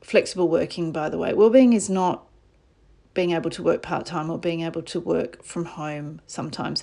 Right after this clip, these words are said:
Everybody expects this now as a minimum working condition. Well-being is about feeling rewarded.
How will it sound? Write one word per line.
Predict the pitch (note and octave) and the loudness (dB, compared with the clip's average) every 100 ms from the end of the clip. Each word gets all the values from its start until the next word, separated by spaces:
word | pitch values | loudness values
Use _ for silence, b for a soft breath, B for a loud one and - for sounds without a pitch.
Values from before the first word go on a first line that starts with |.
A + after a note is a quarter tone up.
| B B B - | B B B 0
Everybody | G#3 G#3+ G3+ F3+ F3 | 4 4 4 2 0
expects | F3+ F3 - - - F3 - - | -2 -4 -8 -10 -2 -2 -2 -6
this | - D#3+ - | -6 -6 -6
now | D#3 D3+ - | -6 -6 -6
as | F3 | -6
a | F3+ | -2
minimum | F3 F3 E3+ E3+ D#3+ D#3+ | -2 0 -2 -2 -6 -8
working | D3+ - - D#3 | -10 -10 -10 -10
condition. | - D#3 D#3+ D#3+ - - F3 _ _ _ _ _ _ B B B B B B B | -8 -8 -6 -6 -8 -10 -12 _ _ _ _ _ _ B B B B B B B
Well-being | G#3 G#3+ A#3 B3+ B3+ A#3 A3 G#3+ - | 6 8 10 10 8 6 4 2 -2
is | F#3+ F3 | -4 -4
about | E3+ E3+ D#3+ - | -2 -4 -4 -8
feeling | - F3+ F3+ E3 D3+ - | -4 -2 0 -2 -4 -6
rewarded. | D3+ E3+ E3+ F3 E3+ - - - | -6 -2 2 4 4 0 -8 -8